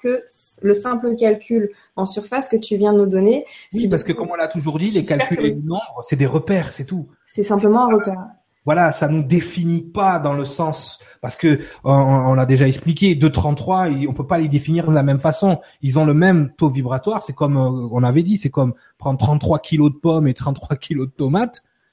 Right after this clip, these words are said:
Speaker 2: Ça reste trente-trois kilos les deux, mais c'est pas, ça a pas le même goût.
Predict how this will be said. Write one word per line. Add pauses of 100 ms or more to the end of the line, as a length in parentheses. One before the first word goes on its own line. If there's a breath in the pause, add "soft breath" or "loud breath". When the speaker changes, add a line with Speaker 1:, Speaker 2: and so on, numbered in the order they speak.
(520)
Speaker 2:
Ça
reste
trente-trois
kilos
les
deux,
mais
c'est
pas,
ça
a
pas
le
même
goût.